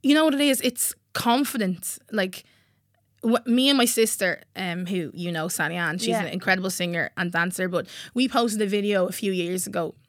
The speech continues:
Speaker 1: on Facebook and it went viral. And
Speaker 2: This is the Beyonce one?
Speaker 1: Yeah.
Speaker 2: Yeah.
Speaker 1: And I think it got, like, five million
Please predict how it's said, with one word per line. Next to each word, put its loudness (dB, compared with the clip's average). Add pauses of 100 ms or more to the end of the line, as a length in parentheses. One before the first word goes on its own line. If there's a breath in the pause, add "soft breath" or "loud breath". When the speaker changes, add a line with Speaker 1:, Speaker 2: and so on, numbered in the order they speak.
(180)
Speaker 1:
on -2
Facebook -4
and -2
it -6
went -2 (120)
viral. 0
And 0
Speaker 2:
This -2
is -8
the -12
Beyonce -6
one? -8
Speaker 1:
Yeah. 4
Speaker 2:
Yeah. -4 (180)
Speaker 1:
And 6
I 6
think 2
it -2
got, 2
like, 2
five 2
million -2